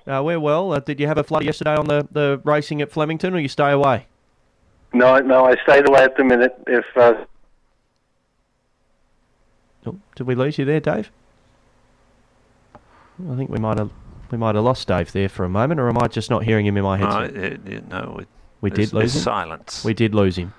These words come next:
Speaker 1: So, uh, we'll come back to Dave Taylor in a moment, Joondalup Cricket Club coach, but he stayed away from the, the racing yesterday
Speaker 3: The sounds
Speaker 1: at
Speaker 3: of
Speaker 1: Flemington.
Speaker 3: silence.
Speaker 1: The sounds of silence.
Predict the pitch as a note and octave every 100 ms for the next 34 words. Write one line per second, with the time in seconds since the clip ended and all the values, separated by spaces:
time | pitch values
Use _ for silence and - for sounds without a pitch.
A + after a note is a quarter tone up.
0 | - - A2 A2 A2 A#2+ C#3+ B2+ B2 -
1 | G#2+ A2 G#2+ - A#2 G#2+ G#2 A2+ G#2+ F2+
2 | B2 A#2 G#2 - A#2 G#2+ G#2+ G2 C3 E3+
3 | - A#2 A2 D3+ C3+ C3 A#2+ A#2 A2+ A2
4 | - - - - B2+ B2+ A#2+ A#2+ A#2+ A2+
5 | - G#2 G#2 G2+ - G#2 G#2 A2 G#2+ G#2+
6 | A#2+ A2+ F#2 F2 F2 - - - F#2 -
7 | G#2+ A2+ G2 - G#2 A2 F#2+ - -